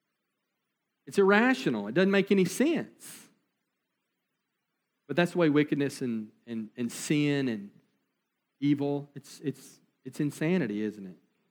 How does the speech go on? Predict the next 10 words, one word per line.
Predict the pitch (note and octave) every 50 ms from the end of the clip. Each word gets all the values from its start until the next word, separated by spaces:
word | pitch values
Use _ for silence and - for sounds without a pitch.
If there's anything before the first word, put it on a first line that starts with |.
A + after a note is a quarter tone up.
| _ _ _ _ _ _ _ _ _ _ _ _ _ _ _ _ _ _ _ _ _ _ _ _ _ _ _ _ _ _ _ _ _ _ _ _ _ _ _ _ _ _ _ _ _ _ _ _ _ _ _
I | D3+
mean, | D#3 D3
Jonathan | C3 E3+ E3+ F#3+ G#3+ G#3 F#3 D#3
appeals | D3 C#3+ - E3+ F3 E3+ D#3+
to | - -
reason | C#3+ C#3 D3+ F3 G3 F3+ C#3+ C#3+
in | C3 B2 B2 A#2+
chapter | - D3 C#3 - - C3+ B2 A#2 - - _ -
nineteen. | C#3+ C#3+ C#3+ C#3 B2+ - D#3 D#3+ E3+ D3 B2 A2 G#2+ - _ _ _ _ _ _ _ _ _ _ _ _ _ _ _ _ _ _ _ _ _ _ _ _ _ _ _ _ _ _ _ _ _ _ _ _ _ _ _ _ _ _ _ _ _ _ _ _ _ _ _ _ _ _ _ _ _ _ _ _ _ _ _ _ _ _ _ _ _ _ _ _ _ _ _ _ _ _ -
Jonathan's | C#3+ C#3 C#3 B2+ - C3 B2 A#2 A2+